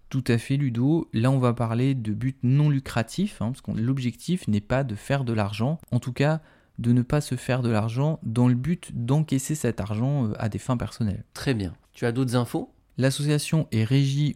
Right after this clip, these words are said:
Speaker 1: au niveau de sa validité par les principes généraux du droit. D'une façon générale, une association doit respecter la loi, bien entendu. La loi de dix-neuf cent un ne fixe qu'un cadre général.
Speaker 2: Est-ce qu'il y a des statuts standards ?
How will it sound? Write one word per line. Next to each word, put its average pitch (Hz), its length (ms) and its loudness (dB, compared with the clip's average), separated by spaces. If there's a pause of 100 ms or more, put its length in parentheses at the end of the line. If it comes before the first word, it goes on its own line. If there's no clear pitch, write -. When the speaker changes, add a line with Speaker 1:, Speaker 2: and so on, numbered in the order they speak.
(120)
Speaker 1:
au 120 60 2
niveau 120 240 4
de 120 40 -2
sa 107 140 -2
validité 107 580 0
par 113 220 -2
les 101 100 -2
principes - 440 -2
généraux 123 440 2
du 117 140 -6
droit. 107 560 0
D'une 143 220 0
façon 151 340 0
générale, 147 540 2
une 127 160 4
association 131 500 -2
doit 117 200 2
respecter - 380 -4
la 107 100 0
loi, 117 180 0
bien 107 160 0
entendu. 104 480 -2 (300)
La 101 120 2
loi 131 200 4
de 117 100 2
dix-neuf 123 420 0
cent 107 220 0
un 156 160 2
ne 123 120 4
fixe - 380 -4
qu'un 110 240 -2
cadre 127 440 0
général. 107 600 0 (340)
Speaker 2:
Est-ce - 120 -6
qu'il 156 100 -2
y 147 40 4
a - 20 0
des 131 120 0
statuts 123 420 -6
standards ? 104 680 -4